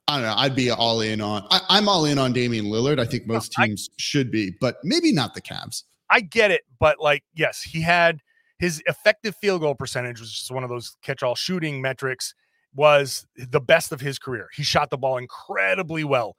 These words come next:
Speaker 2: this past season. Um, but at the same time, he is gonna be thirty-three. And, like, it's just, all I'm saying is these little six two guards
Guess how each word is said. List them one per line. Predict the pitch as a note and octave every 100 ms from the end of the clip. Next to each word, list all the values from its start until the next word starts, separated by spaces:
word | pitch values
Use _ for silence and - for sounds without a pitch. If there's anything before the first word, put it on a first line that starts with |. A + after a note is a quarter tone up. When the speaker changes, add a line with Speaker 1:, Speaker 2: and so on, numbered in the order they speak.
| _ _ _ _
Speaker 2:
this | C#3
past | - B2+ A2+ -
season. | G#2+ F2+ F2+ _ _ _ _ C3+
Um, | B2 A#2+ A#2+ A#2 _ _ A2+ D3 _ _ _ C#3
but | E3+
at | D#3+
the | D#3
same | C#3 F3+ E3+
time, | D#3 D3+ C#3+ C3 _ _
he | - D#3
is | D#3 D#3 D#3+ C3
gonna | C#3+ C#3
be | B2+ D#3+ D3+
thirty-three. | C#3 D3 C#3 C3+ - A3 G#2 - _ _ _
And, | D#3+ D#3+ D#3+ D#3 D3+ - -
like, | D#3 -
it's | F3 E3 -
just, | _ - A3 A#3 - - _ _ _ _ _ _
all | F#3+ A#3+ B3+
I'm |
saying | A3+ G3 E3+ D3+
is | C#3 B2+ A#2+ - - _ _ _ _ _
these | C3 D#3 C#3
little | F3 G#3 G#3 G#3+
six | - - - -
two | - G3 F#3+
guards | D#3 D3+ A#2+ G#2+ G#2+ G#2+ -